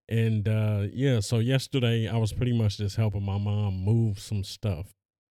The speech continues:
Um, she's thinking about getting the floor done in her building. Well, not in her building, but, you know, at her place. And, um, also getting some new furniture. She got a new bed. She sent me the picture of the new bed today.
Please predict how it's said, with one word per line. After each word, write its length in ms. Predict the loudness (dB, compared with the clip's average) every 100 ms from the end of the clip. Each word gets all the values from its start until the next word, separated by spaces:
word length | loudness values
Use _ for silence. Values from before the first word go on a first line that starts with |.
| _ _ -6
Um, 560 | 0 2 2 0 -4 -8
she's 260 | -8 -6
thinking 240 | -4 -4 -2
about 280 | -2 -2
getting 500 | -2 -2 0 0 -2 -6
the 220 | -8 -4 -4
floor 460 | -4 0 2 2
done 360 | 2 0 0 0
in 120 | 0
her 160 | 2 0
building. 560 | 2 2 2 0 -2
Well, 220 | 0 -2 -2
not 220 | -4 -4
in 180 | -2 0
her 160 | 0
building, 460 | 2 2 2 0 -4
but, 180 | -4 -6 _ _ _ _ 0
you 80 |
know, 220 | 2 4 0 _ 0
at 140 | 4
her 140 | 4 4
place. 600 | 2 2 2 -2 -6 -14 _ _ _ _
And, 400 | -2 2 4 2
um, 540 | 4 4 4 4 2 -2 -4
also 600 | -2 0 2 4 4 2 0 -8 -2
getting 260 | 2 2
some 200 | 0 2
new 140 | 2 2
furniture. 600 | 2 2 2 2 0 -4
She 180 | -4 -4
got 160 | -2
a 40 | 2
new 220 | 2 2
bed. 400 | 2 2 2 0
She 100 | -6
sent 240 | -4 -4
me 80 | -2
the 140 | -2 0
picture 420 | 0 0 0 0
of 60 |
the 80 | 2
new 160 | 0 0
bed 340 | 2 2 0
today. 480 | -2 -2 0 0 -2